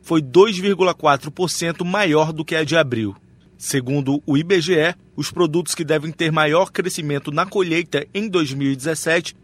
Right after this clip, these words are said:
são milho, soja, arroz, feijão e café. Já entre os que podem apresentar queda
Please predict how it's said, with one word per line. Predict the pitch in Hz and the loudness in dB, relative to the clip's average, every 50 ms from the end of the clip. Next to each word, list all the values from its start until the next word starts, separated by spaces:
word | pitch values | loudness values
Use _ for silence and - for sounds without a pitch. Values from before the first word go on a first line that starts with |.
| _ | _
são | - - - 170 156 151 | -10 -4 0 2 2 2
milho, | 139 135 135 147 180 190 190 196 196 - _ _ _ | 2 0 0 0 0 0 -2 -4 -4 -6 _ _ _
soja, | - - - - 147 151 165 156 156 170 160 151 - _ _ - | -12 -6 0 4 4 4 4 2 0 -4 -6 -6 -10 _ _ -6
arroz, | - 175 175 123 127 147 156 160 160 - - - _ _ _ | -6 -4 -4 -2 0 0 0 0 -2 -4 -8 -10 _ _ _
feijão | - - 202 208 214 151 117 139 156 160 175 165 - _ _ _ | -4 0 0 2 2 0 0 0 0 0 -2 -4 -8 _ _ _
e | - 208 | -8 -8
café. | 196 - 202 170 147 - - 135 117 101 90 - _ _ _ _ _ _ | 0 2 4 4 2 2 -4 -6 -6 -6 -6 -12 _ _ _ _ _ _
Já | - 110 104 143 143 147 | -8 -2 2 2 2 2
entre | 156 165 151 160 156 | 0 -2 -4 -4 -4
os | 147 - | -4 -4
que | - 170 | -6 -6
podem | - - 151 147 147 147 151 151 | -2 2 2 2 2 0 -2 -2
apresentar | 160 160 - - 170 156 143 160 139 - 143 147 151 | -2 -2 -2 -2 -4 -2 -2 -4 -4 -2 -4 -4 -4
queda | - - 180 180 190 165 135 110 | -4 -2 0 2 2 0 -2 -4